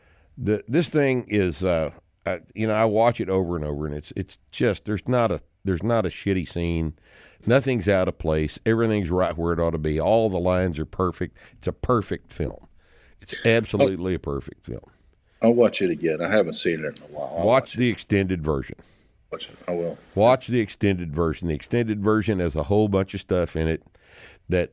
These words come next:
Speaker 1: the censors didn't, thought was too gross.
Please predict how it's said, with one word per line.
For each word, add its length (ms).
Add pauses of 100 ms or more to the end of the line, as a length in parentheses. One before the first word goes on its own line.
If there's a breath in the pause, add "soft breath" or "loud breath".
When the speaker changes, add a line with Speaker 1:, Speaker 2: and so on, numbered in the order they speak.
Speaker 1:
the 160
censors 800 (480)
didn't, 300 (400)
thought 400
was 160
too 180
gross. 560